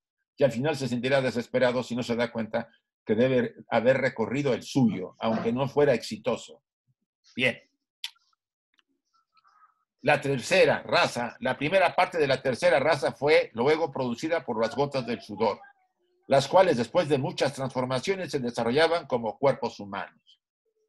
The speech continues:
Esto no es más difícil de concebir y comprender que el desarrollo del feto de un germen imperceptible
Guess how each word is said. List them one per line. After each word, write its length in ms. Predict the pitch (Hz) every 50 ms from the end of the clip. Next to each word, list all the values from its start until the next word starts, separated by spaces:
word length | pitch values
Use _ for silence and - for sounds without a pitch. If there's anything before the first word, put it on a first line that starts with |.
| _ _ _ _ _ _ _ _ _ - - - _ _
Esto 280 | 151 147 143 147 160
no 100 | 151 160
es 120 | 151 135 131
más 300 | 135 151 143 139 - -
difícil 460 | 131 123 - 139 151 143 156 151 120
de 100 | 127 120
concebir 680 | - 120 117 104 113 123 131 147 160 160 - - _ _ _ _
y 120 | 131 120
comprender 600 | - 143 127 113 - 123 120 113 143 165 160 -
que 80 | - 127
el 80 | 117
desarrollo 480 | 110 113 - 113 107 139 156 160 151 135
del 160 | 123 110 101
feto 420 | - - 151 151 143 139 151 143
de 120 | 120 113 117
un 120 | 139 135
germen 400 | - - 131 135 131 135 135 127
imperceptible 1040 | 117 113 - - 110 101 - - 107 98 - - 156 156 139 139 156 165 160 -